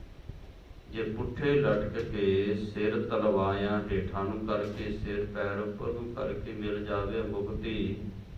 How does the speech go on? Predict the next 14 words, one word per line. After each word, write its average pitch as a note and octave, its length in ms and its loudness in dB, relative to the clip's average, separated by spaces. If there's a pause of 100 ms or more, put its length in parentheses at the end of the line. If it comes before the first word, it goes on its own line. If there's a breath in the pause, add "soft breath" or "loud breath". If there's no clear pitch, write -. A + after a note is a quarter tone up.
(600)
ਤਾਂ A2 280 -2
ਚਾਮ A#2 520 2
ਚਿੜਕਾਂ A2+ 640 -2
ਚਮ G#2+ 320 4
ਗਿੱਦੜ G2+ 420 2
ਜੂਹਾਂ A#2+ 460 0
ਦੇ A2+ 160 0
ਵਿੱਚ G#2 420 -2
ਚੰਬੜੇ G#2 440 0
ਹੁੰਦੇ, G#2 320 2
ਪੁੱਠੇ G#2+ 380 -2
ਲਟਕੇ G2 500 0
ਹੁੰਦੇ F#2 300 -2
ਨੇ, F#2 260 -4